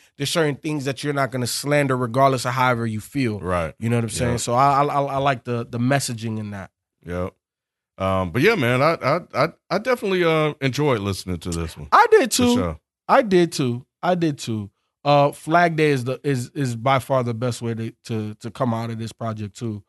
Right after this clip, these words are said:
Speaker 2: Yeah, Tit for Tat was good too.
Speaker 1: Tit for Tat was cool.
Speaker 2: Yeah,
Speaker 1: It was cool.
Speaker 2: with
Speaker 1: I,
Speaker 2: Tech Nine.
Speaker 1: uh,
Speaker 2: I think I like the beat on that one.
Speaker 1: Okay.
Speaker 2: Yeah.
Speaker 1: Okay. But, um, thirteen tracks, forty-three minutes. Ken, what were some of your favorite joints on here?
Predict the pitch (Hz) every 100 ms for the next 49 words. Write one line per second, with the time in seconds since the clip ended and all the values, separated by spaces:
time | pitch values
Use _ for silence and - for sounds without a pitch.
0 | - 87 85 80 233 - 127 131 90 92
1 | 80 87 82 92 82 80 _ - 269 285
2 | 208 143 - 98 92 90 214 285 - 120
3 | 135 147 151 82 80 78 _ _ - -
4 | 135 139 151 147 202 269 240 175 123 104
5 | 123 104 90 85 78 80 - - 156 170
6 | 120 98 101 _ _ _ _ _ _ 95
7 | 90 85 76 101 90 _ _ _ _ _
8 | _ _ _ _ 151 156 156 156 151 -
9 | - 190 - 220 220 - 170 165 - -
10 | - _ _ - 165 170 165 156 147 143
11 | 139 135 - - - _ 151 135 139 139
12 | 135 139 135 131 120 131 120 110 117 104
13 | 104 104